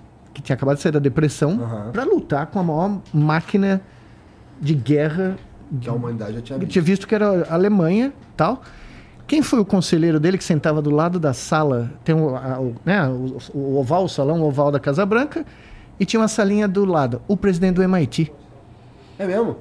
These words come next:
Speaker 1: Ele foi lá chamar o presidente do M I T, que era o Vannevar Bush,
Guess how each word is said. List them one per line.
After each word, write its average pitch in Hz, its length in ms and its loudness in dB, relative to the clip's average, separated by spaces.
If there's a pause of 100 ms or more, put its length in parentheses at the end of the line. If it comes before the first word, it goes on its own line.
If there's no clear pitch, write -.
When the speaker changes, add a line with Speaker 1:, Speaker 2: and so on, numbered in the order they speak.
Speaker 1:
Ele 247 120 2
foi 240 140 2
lá 226 120 4
chamar 214 280 4
o 196 40 2
presidente 180 320 4
do 180 80 4
M 165 100 4
I 139 40 2
T, 214 260 2
que 196 140 0
era 165 180 4
o 139 380 2
Vannevar 160 480 4
Bush, 151 480 -2